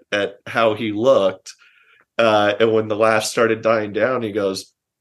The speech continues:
"This is fucking easy." And they just started, cra-, his whole set was just him standing there. And, you know, he was, he was a beast. He was why, he's how Portland got to where it is i-, in comedy.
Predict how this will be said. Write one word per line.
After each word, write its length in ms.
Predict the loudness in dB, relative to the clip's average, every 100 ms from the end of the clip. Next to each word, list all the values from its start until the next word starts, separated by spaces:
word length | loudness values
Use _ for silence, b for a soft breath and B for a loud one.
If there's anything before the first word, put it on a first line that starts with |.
| _ _ _ -12
"This 220 | -10 -6
is 160 | -4 -4
fucking 420 | 0 0 0 -6
easy." 680 | -6 -6 -4 -2 -2 -6 -4
And 160 | -2 0
they 100 | 0
just 200 | -2 0
started, 280 | 2 0
cra-, 220 | 0 -4 -4
his 200 | -6 -2
whole 200 | -2 0
set 360 | 0 0 0
was 160 | -4 -4
just 440 | -6 -6 -8 -12 _ b b _ _
him 280 | -4 -2 -2
standing 600 | 0 2 2 2 0 0
there. 460 | 0 0 -2 -6 -16 _ _ 0
And, 480 | 4 4 2 -6 -4
you 100 | -2
know, 160 | -2
he 180 | -2 -2
was, 440 | 0 0 -2 -10 -14 _ _ _ _ _
he 160 | -2 0
was 200 | 2 2
a 60 | 0
beast. 420 | 0 -2 -6 -4
He 200 | 0 2
was 240 | 2 2
why, 540 | 2 4 4 4 0 -4 -12 _ _ -12
he's 320 | -6 -2 0
how 240 | 2 2
Portland 420 | 2 2 2 0
got 220 | 0 -2 -2
to 100 | -4
where 180 | -2
it 60 | -2
is 260 | -4 -6 -12
i-, 220 | -12 -8
in 380 | -8 -6 -10 -6
comedy. 680 | -6 -6 -8 -12 -12 -16